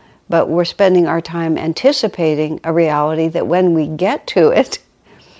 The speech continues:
it's, it's the moment. And so it, if we don't live in the now,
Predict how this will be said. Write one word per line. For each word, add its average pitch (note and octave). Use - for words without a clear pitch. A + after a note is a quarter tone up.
it's, -
it's -
the -
moment. G#3+
And F#3+
so A3+
it, -
if F#3+
we G3
don't G3+
live F3+
in D#3+
the D#3
now, C#3+